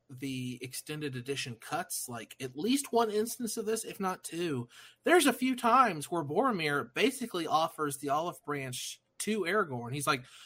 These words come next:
"You should come back with me, you know, hand in hand, and we'll, we'll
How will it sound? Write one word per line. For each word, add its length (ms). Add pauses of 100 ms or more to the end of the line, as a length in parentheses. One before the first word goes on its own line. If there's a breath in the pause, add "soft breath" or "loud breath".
(120)
"You 80
should 160
come 140
back 260
with 140
me, 160
you 100
know, 100
hand 280
in 80
hand, 400
and 100
we'll, 380 (300 soft breath)
we'll 280